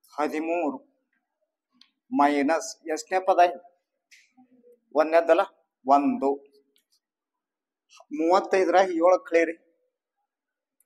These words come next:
ಇಪ್ಪತ್ತ ಎಂಟು.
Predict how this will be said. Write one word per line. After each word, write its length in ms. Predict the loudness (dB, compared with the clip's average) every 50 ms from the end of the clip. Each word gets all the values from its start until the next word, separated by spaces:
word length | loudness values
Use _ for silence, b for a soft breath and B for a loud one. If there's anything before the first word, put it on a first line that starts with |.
| _ _ _ _ _ _ -14
ಇಪ್ಪತ್ತ 460 | -14 -14 _ 0 0 0 0 0 0 0 0 0 -4 -10 _ _ _ _ _ -20 -20 _ _ _ _ -20 -20 -20 -20 -18 -4 -2 0 0
ಎಂಟು. 420 | 0 -2 -6 -10 -8 _ -4 -2